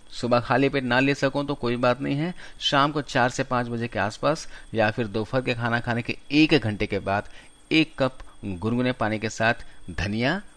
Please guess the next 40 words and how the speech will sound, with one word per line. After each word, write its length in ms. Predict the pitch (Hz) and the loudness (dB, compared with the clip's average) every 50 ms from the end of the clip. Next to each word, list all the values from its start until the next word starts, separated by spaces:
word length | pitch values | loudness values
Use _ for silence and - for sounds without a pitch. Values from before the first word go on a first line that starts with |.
| - | -4
और 140 | - 104 107 | -2 -2 -2
सौंफ 360 | - - - - 123 123 - | -2 -4 -2 0 0 0 0
के 60 | - 123 | -4 -8
पाउडर 340 | - - 104 - 87 92 101 | -6 -4 -2 -2 -2 -4 -4
को 200 | - 123 139 139 - - | -6 -6 -8 -6 -6 -2
ले 180 | 110 104 98 90 | 0 0 0 0
सकते 320 | - 82 76 - - 78 73 | -2 -6 -8 -8 -8 -10 -10
हो। 240 | - 78 67 - - - - - - - - - - - - | -8 -10 -10 -10 -10 -10 -12 -12 -16 -20 -20 -20 -14 -6 0
दोस्तों 280 | 113 135 143 - 170 | 0 2 2 2 2
इसके 180 | 165 - - 170 | 0 2 2 4
अलावा 300 | 160 160 156 156 160 165 | 6 6 6 6 6 4
परहेज 460 | - - 135 123 123 117 131 147 - - | 4 4 4 4 6 4 4 2 2 2
की 100 | 165 147 | 0 0
बात 260 | 143 143 139 143 - | 2 2 0 0 0
की 120 | - 156 | 0 2
जाए 260 | 139 139 135 143 165 - - - | 2 2 2 0 -2 -6 -8 -8
तो 60 | 117 110 | -8 -2
जलन 300 | 95 117 120 123 135 147 | 2 2 4 4 4 2
होने 260 | 127 135 135 139 139 | 2 0 0 0 -2
की 200 | 131 - 139 131 | -2 -2 -2 -2
स्थिति 340 | 123 - - 135 123 - 147 143 | -2 -2 -4 -4 0 0 0 0
में 100 | 143 135 | 2 2
आपको 300 | 131 131 - - 143 127 101 - - | 0 0 0 -2 -4 -4 -4 -4 0
बहुत 340 | 98 95 92 - 135 131 127 | 0 0 2 2 0 0 0
ज्यादा 220 | 131 123 123 127 123 - - - | 0 0 2 0 0 -2 -4 -2
तेल 280 | - 113 117 123 139 165 - - - - - - - | 0 2 4 4 2 2 -2 -6 -12 -16 -10 -4 -2
और 120 | 113 110 | 0 0
मसालेदार 580 | 107 107 104 104 - 113 113 123 117 123 120 120 | 0 0 -2 0 0 0 0 2 2 2 0 0
खाने 320 | - - - 110 98 107 | -2 -2 -2 -2 -2 -2
का 100 | 101 110 110 | -2 -4 -4
सेवन 380 | - - 110 107 107 110 104 101 - - - - 110 | -4 -4 -4 -4 -4 -6 -8 -10 -12 -14 -12 -6 -2
बिल्कुल 320 | 107 104 104 - 123 123 120 | -2 -2 -2 0 -2 0 0
भी 100 | 131 120 | 0 0
नहीं 460 | 110 104 101 98 95 101 131 143 139 | 0 0 -2 0 0 2 2 2 4
करना 340 | 143 143 139 131 139 139 143 | 6 6 6 6 6 4 4
है, 180 | 147 160 185 208 - - - - - - - - | 4 4 2 0 -4 -10 -16 -20 -20 -18 -4 4
हेल्दी 300 | 117 131 147 151 170 160 | 6 8 8 8 6 4
डाइट 360 | 131 98 98 92 104 120 - 135 | 2 4 6 6 6 6 4 2
रखना 260 | 131 - 135 135 135 | 0 2 0 0 0
है 260 | 131 143 160 160 143 | 0 0 -2 -2 -4